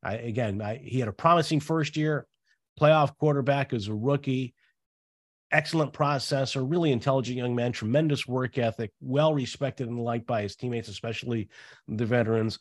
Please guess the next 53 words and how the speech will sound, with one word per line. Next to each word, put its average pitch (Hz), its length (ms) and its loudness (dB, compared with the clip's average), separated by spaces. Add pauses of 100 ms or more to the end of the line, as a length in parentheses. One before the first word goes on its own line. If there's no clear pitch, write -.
(160)
All 151 120 4
the 190 80 4
signs 170 400 4
were 143 140 4
there 135 240 4
that 110 160 -2
he 147 300 0
could 120 260 -2
be 117 160 2
a 101 40 -2
quarterback 113 560 -2
of 101 60 -2
the 98 60 -2
future 107 380 -6
for 104 100 -10
the 95 80 -8
Patriots. 87 600 -8 (280)
This - 80 -20
past 139 380 2
year 151 60 2
was 117 120 -2
a 113 60 -4
step 113 480 -2
back. 151 420 0 (300)
I 101 80 -6
think 117 300 -6 (260)
the 113 100 -6
emotions 117 420 -2
got 117 280 0
to 127 80 -4
him 113 180 0
by 107 140 2
the 107 180 0
end 104 140 0
of 92 60 -6
the 98 100 -4
year 120 280 2
consistently. 151 840 -4 (420)
But 147 200 4
I 156 120 4
have 147 140 4
a 127 60 -2
feeling 131 460 0
that 120 120 -4
now 127 220 0
with 113 160 -2
Bill 123 180 2
O'Brien 113 480 2
in 104 160 -2
place, 120 340 0
who 170 120 -2
can 160 140 0
be, 151 320 4